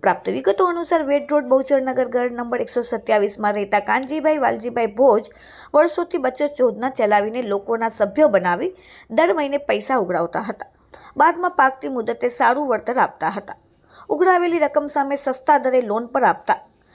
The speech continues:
કાનજીભાઈએ વર્ષ બે હજાર તેરમાં બે પુત્રો અનિલ અને અરવિંદ સાથે ભાગ્યલક્ષ્મી અને લક્ષ્મી પૂજન બચત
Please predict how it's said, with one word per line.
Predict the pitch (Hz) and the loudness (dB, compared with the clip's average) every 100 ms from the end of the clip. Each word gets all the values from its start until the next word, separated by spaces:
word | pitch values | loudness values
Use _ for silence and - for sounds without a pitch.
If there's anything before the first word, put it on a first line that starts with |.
| - - | -20 -2
કાનજીભાઈએ | 339 349 370 320 330 | -2 0 0 2 2
વર્ષ | 285 277 294 247 | 2 0 0 2
બે | 247 | 2
હજાર | 247 247 | 2 -2
તેરમાં | 247 240 240 240 214 | 2 2 2 -2 0
બે | 294 | -2
પુત્રો | - 262 - 254 | -2 -8 0 0
અનિલ | - 214 277 302 | 2 0 0 0
અને | 226 | 0
અરવિંદ | - 214 285 | 0 0 -2
સાથે | 285 240 214 220 | -2 -2 0 -6
ભાગ્યલક્ષ્મી | - 190 196 311 233 - 240 247 | -4 -6 -2 -2 -2 -4 -8 -6
અને | 220 | -2
લક્ષ્મી | 190 190 302 311 | -4 -4 -12 -6
પૂજન | - 220 226 330 - - - | -4 -2 -2 -4 -14 -20 -4
બચત | - 302 392 | -2 2 0